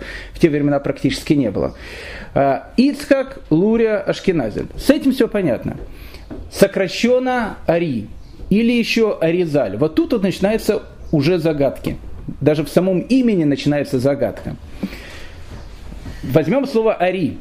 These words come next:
как его зовут. Ну, все знают о том, что евреи любят сокращения. Они сокращают всё, что угодно. К П С С, который был, это, понятно, не еврейская,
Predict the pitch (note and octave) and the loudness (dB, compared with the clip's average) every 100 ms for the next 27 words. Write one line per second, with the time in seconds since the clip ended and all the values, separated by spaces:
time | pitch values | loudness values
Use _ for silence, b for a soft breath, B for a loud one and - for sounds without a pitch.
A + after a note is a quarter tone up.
0 | - - D#3 D#3 D3+ D#3 C3+ F#2+ E3 F#3 | -2 2 2 2 2 2 -2 0 0 0
1 | - - A#3 D#3 B3+ C4 E3+ G#3 A3+ E3 | -2 2 2 2 0 2 0 -2 2 2
2 | D3 A3 F#3 E3+ E3+ - C#3+ D#3+ - A2+ | 2 2 2 2 2 0 0 -2 0 0
3 | - A2+ - C3+ - D3+ D3+ D3 G#3 F3 | 0 -4 0 0 2 0 0 0 2 0
4 | - - F#3 - E3+ D#3+ C3+ G#2+ - - | -2 2 2 4 2 4 2 0 -2 -4
5 | - B B B - D#3 - E3 E3 - | -10 B B B 0 0 2 0 2 2
6 | B3+ - E3+ D#3+ D3+ D3 A3 G3+ D3 D3 | 2 0 0 2 2 2 2 4 2 2
7 | D3+ D3+ D3+ D3 D3 D3 C#3+ C#3 C3 B2 | 2 2 2 2 2 2 2 2 0 0
8 | - - C#3+ - C#3 D3+ G3 C4 B3+ C#3+ | 0 2 2 2 2 2 2 0 2 0
9 | A#2+ | 0